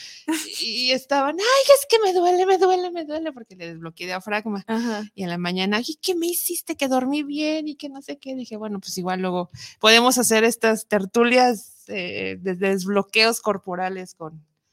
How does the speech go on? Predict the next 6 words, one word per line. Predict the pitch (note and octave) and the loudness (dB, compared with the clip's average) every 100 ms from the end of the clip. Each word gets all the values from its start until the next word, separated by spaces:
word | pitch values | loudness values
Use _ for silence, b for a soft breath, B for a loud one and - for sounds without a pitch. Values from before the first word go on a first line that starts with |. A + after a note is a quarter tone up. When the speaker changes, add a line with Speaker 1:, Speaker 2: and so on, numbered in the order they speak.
| _ _ _ - | _ _ _ -6
Speaker 2:
convivió. | F#3 F3+ F3+ E3+ E3+ D3+ - | -4 -2 -4 -4 -4 -4 -8
Speaker 1:
Sí, | - B3+ C#4 E4 | -4 0 2 2
claro, | G4 D4 D#4+ E4 B3+ | 4 4 4 2 2
sí, | B3+ C4+ C#4 | 2 0 0
sí, | D#4 D4+ | -4 -4
sí. | D#4+ B3+ B3+ C#4 C#4+ B3+ G#3+ | -4 -4 -2 -2 -4 -4 -6